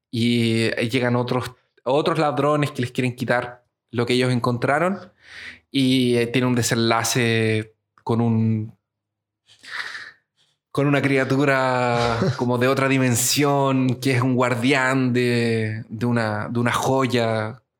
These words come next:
Speaker 1: Es genial, es buenísima. Es, pasa los años treinta también. Es, es bien así post, eh, Primera Guerra Mundial.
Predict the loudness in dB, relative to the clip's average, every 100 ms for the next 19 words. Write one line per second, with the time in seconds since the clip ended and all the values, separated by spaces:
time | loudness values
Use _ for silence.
0 | _ -8 -6 -6 -12 -4 0 2 0 -4
1 | -6 -8 -8 -4 0 2 0 0 -2 -4
2 | -8 _ -6 -4 -4 -2 0 0 0 0
3 | -2 -6 -2 0 0 -2 -4 -2 -4 -6
4 | -16 -20 -20 -4 -2 -2 -6 -10 -4 -2
5 | 0 0 -2 0 0 0 2 2 0 -2
6 | -4 -16 _ _ -2 0 -2 -6 -4 0
7 | 2 0 0 0 0 0 0 -2 -4 -12